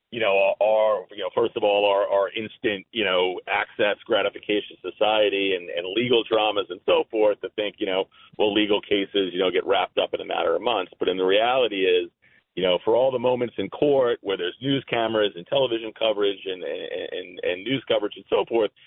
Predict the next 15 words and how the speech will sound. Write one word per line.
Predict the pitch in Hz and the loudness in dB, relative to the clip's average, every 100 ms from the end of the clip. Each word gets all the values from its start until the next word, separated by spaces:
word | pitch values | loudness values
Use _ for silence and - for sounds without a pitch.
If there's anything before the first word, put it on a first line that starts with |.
| - - | -20 -4
you | 127 | 0
know, | 120 | 2
there, | 127 | 0
there's | 127 120 104 110 | 0 -2 -4 -2
weeks, | 151 143 - - | -2 -2 -6 -8
often | 113 117 - 113 | -4 -4 -4 -8
months | 117 151 156 139 - | -6 -4 -2 -4 -4
of | 98 101 | -8 -6
doing | 131 120 117 | -4 -2 0
the | |
legal | 110 117 107 113 | 0 0 0 0
drudgery, | 110 107 98 92 64 - | 0 0 -2 -8 -10 -4
doing | 113 120 120 | 0 0 0
motion | 110 113 - 95 | 0 -2 -2 -8
practice, | - 98 92 95 | -2 -2 -2 -8